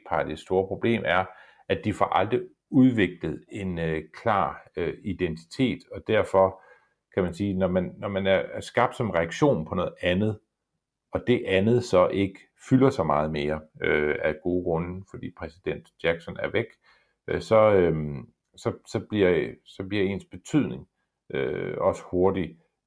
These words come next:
øh, en, der bliver revurderet af, af vælgerne. Og det kender man også fra, fra dansk politik, at hvis et parti ikke har sådan en, øh, rodfæstet ideologi, der går tilbage til, øh, til, til en af de store sådan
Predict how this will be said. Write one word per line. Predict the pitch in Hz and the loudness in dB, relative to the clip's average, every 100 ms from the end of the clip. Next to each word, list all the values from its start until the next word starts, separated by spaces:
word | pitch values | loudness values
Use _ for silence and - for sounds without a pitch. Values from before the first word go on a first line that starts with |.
| - | -10
øh, | - - 87 - 50 50 - _ _ _ _ _ | -8 -6 -6 -6 -8 -10 -14 _ _ _ _ _
en, | 110 98 | -2 -2
der | 82 | 0
bliver | 87 80 | 0 2
revurderet | 82 90 90 85 78 69 | 2 0 0 0 -2 -4
af, | - 82 76 - - | -4 -4 -4 -6 -10
af | - 82 | -6 -2
vælgerne. | 80 78 90 80 78 _ _ _ - | -2 -2 -2 -4 -12 _ _ _ -8
Og | - | -6
det | - | -4
kender | - 117 | 0 2
man | 120 | 2
også | 101 110 | 0 0
fra, | - 85 82 - _ _ _ _ _ _ | -4 -4 -6 -14 _ _ _ _ _ _
fra | - | -2
dansk | 123 131 - | 2 2 0
politik, | 107 - 117 - | -14 -6 -4 -2
at | - 85 | -4 -4
hvis | 92 87 | -6 -6
et | 80 - | -10 -10
parti | - - 143 127 | -12 -6 -4 -2
ikke | 98 104 | -4 -4
har | 98 90 | -4 -4
sådan | - 85 | -6 -6
en, | 73 65 - | -6 -8 -12
øh, | - - - | -10 -10 -2
rodfæstet | 117 135 131 98 - 92 87 | 2 4 4 0 0 -4 -4
ideologi, | 85 85 110 117 87 | -4 -6 -2 -4 -2
der | 78 | -6
går | 73 | -6
tilbage | - _ - 82 101 104 - | -10 _ 0 2 2 0 -4
til, | 73 - _ _ _ _ _ _ - | -8 -8 _ _ _ _ _ _ -10
øh, | - - 78 - _ _ _ _ _ _ _ - | -8 -6 -8 -12 _ _ _ _ _ _ _ -10
til, | 117 - | -6 -6
til | - 92 | -4 -2
en | 113 104 | 0 0
af | 82 | -2
de | 90 | -4
store | - 98 104 | -4 0 0
sådan | 104 85 76 | -2 -4 -6